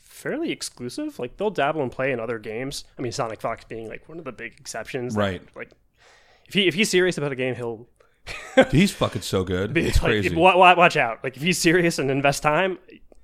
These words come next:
Speaker 1: it's, it's, it's terrifying. Um, but you look at, like, the competitive landscape and you look at a lot of those names that you'll see, like, in finishing, like, in f-, qualifying for a Final Kombat or even in just, like, the top thirty-two of any major tournament on the pro competition.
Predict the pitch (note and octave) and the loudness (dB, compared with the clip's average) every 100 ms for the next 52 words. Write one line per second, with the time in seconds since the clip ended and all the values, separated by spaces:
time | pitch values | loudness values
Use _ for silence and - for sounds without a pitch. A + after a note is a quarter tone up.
0 | - - - _ _ _ _ - _ _ | -20 -20 -20 _ _ _ _ -20 _ _
1 | _ _ _ _ _ A#2+ D3 - D3+ C#3 | _ _ _ _ _ -14 -8 -6 -6 -6
2 | A#2+ - - - D3 A2 - - - - | -6 -8 -10 -8 -8 -8 -18 -20 -20 -20
3 | - - - D3 C3 B2 A#2+ B2 _ D#3 | -20 -20 -12 -6 -2 0 -2 -8 _ -2
4 | C#3+ B2+ C3 _ _ _ - C#3 F3 F#3 | 0 0 -2 _ _ _ -20 -4 0 2
5 | F#3 C#3+ B2+ A#2+ - D#3 D3 A#2+ A#2+ C3+ | 4 2 2 -4 -2 0 0 0 -2 -2
6 | - A#2+ B2 B2 B2+ B2 A#2 A#2+ A#2 A2+ | -4 -8 -6 -4 -2 -2 -2 -2 -4 -6
7 | A2 A2+ C3 A2+ A2 - B2 A#2+ A2 A2+ | -8 -6 -8 -10 -14 -10 -8 -8 -8 -10
8 | G#2 C#3+ D3 C3+ B2 A#2 A2 A#2 G#2 - | -4 -2 -2 -4 -4 -4 -8 -12 -16 -20
9 | - - C#3 A#2+ B2 A2+ A2 A2 - A2+ | -20 -4 -2 -2 -4 -6 -8 -12 -10 -10
10 | G#2+ C3 A2+ A2 A2+ A2+ A#2+ A#2 G#2 A#2+ | -8 -10 -8 -10 -10 -10 -8 -6 -8 -10
11 | A2 A2 A#2+ B2+ A2+ A2+ G#2+ G#2+ - A2+ | -14 -16 -14 -12 -10 -12 -14 -14 -10 -8
12 | A2 G#2 A#2+ A2+ A2+ G#2+ G#2+ _ _ C#3 | -10 -10 -12 -12 -12 -14 -18 _ _ -8
13 | B2+ A2+ A#2 G#2+ B2+ A#2 A2+ A2 G#2+ A#2+ | -6 -6 -10 -8 -6 -6 -8 -10 -8 -8
14 | G#2+ G#2+ - B2+ A2+ A#2+ | -8 -12 -12 -12 -12 -14